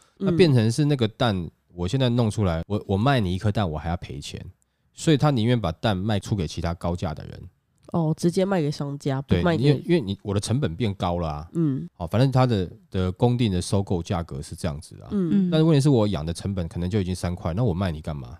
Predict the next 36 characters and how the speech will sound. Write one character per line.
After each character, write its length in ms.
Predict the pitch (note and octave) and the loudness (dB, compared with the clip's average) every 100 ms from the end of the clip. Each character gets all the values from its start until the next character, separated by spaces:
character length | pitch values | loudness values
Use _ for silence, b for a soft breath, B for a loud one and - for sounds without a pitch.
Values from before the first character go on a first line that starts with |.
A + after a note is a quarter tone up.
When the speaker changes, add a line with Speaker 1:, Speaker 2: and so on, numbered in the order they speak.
| _ | _
Speaker 2:
那 80 | C3 | 0
有 100 | A2 | 2
人 80 | G2 | 2
出 180 | - A2+ | -2 -4
五 120 | D#2 | -6
块， 200 | - F#2 | -4 -4
我 80 | D#2+ | -4
就 60 | |
给 140 | F2 D#2+ | -6 -8
五 80 | |
块 260 | C2 - C#2 | -8 -12 -14
的 80 | C2 | -12
啦。 180 | A1+ F2+ _ - | -14 -16 _ -16
Speaker 3:
嗯。 80 | F#3+ | -12
Speaker 1:
没 80 | D#3+ | -8
错。 160 | E3 E3 | -2 2
Speaker 2:
那 100 | - | 2
到 100 | G#2 | 2
市 160 | - | -2
场 140 | F#2+ D#2 | -6 -4
上 160 | F#2 | -4
一 40 | F2+ | -2
颗 120 | - | -2
蛋 140 | F2+ | -4
可 80 | D#2+ | -4
能 60 | D#2 | -2
就 40 | |
到 80 | E2 | -4
十 180 | - G#2 | -4 -10
五 60 | |
块 240 | C#3 - C3 | -12 -10 -12
啦， 180 | - - b | -14 -20 b
Speaker 3:
哇。 200 | F#3 F3 | -6 -4
Speaker 2:
是 80 | E3+ | -2
不 60 | F2 | -2
是？ 220 | F2 D#2+ | -4 -6